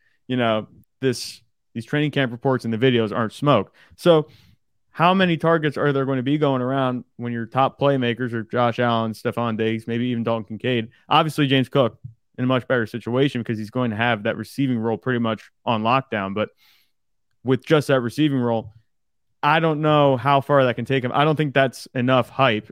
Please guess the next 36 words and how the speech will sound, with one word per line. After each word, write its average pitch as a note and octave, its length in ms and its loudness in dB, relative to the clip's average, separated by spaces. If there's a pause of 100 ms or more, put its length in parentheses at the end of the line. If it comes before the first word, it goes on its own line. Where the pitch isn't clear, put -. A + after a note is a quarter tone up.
especially D#3 400 0
given C3+ 200 2
what B2+ 100 -2
we A#2+ 80 -2
saw B2 180 0
last A2+ 300 0
season A2 260 -6
too C3+ 300 -2 (320)
out E3+ 140 2
of F3+ 80 0
him. G#3+ 200 -4
It's C#3 140 -4
just D#3 220 -4
like, C3 180 0 (800)
I C3+ 100 0
don't C#3+ 180 -4
think C#3 220 -6
we B2+ 160 -6
need A#2+ 380 -6 (640)
to C3 80 -8
be A#2+ 100 -2
pushing B2+ 320 -6
his A#2 140 -8
A A2 100 -4
D G#2 100 -10
P G#2 140 -12
that G2 160 -8
high. F2+ 180 -8
If F#2 100 -8
it C3+ 100 0
does D3+ 220 2
go E3 140 4
that D#3+ 200 4
high, D#3+ 220 4
then C#3+ 120 -2
I'll A#2+ 200 -4